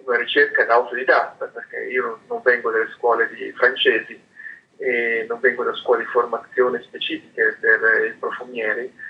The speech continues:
e, e perciò a un certo punto mi sono trovato con le mie nozioni di chimica e galenica a dovermi, a rivedere e risolvere il tutto. Perciò in questi dieci anni, se dovessi guardarmi indietro,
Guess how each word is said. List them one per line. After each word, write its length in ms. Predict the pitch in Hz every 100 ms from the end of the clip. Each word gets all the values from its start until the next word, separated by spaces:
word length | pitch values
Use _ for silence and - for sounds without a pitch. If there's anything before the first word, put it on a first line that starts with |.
| - - _ _
e, 760 | 135 127 127 123 120 120 117 113 -
e 100 | -
perciò 240 | 135 170
a 20 |
un 60 | 160
certo 180 | - 123
punto 260 | 147 147
mi 60 | 131
sono 140 | - -
trovato 500 | 117 120 117 117 113
con 120 | 117
le 60 |
mie 100 | 127
nozioni 380 | 127 - - 127
di 20 | -
chimica 380 | 147 131 113 110
e 60 |
galenica 800 | 113 127 117 117 127 139 - - - - - _
a 100 | 135
dovermi, 880 | 139 131 147 156 160 165 160 147 131
a 280 | - 139 131 139
rivedere 840 | 143 147 139 147 151 160 156 147
e 80 | -
risolvere 400 | - 123 123 117
il 120 | -
tutto. 340 | - 135 -
Perciò 260 | 113 117 156
in 60 | 139
questi 200 | 131 -
dieci 200 | 135 151
anni, 380 | 165 143 120 - _ _ _ -
se 80 |
dovessi 320 | 139 151 - 147
guardarmi 480 | 123 127 131 131
indietro, 680 | 131 139 156 151 135 - -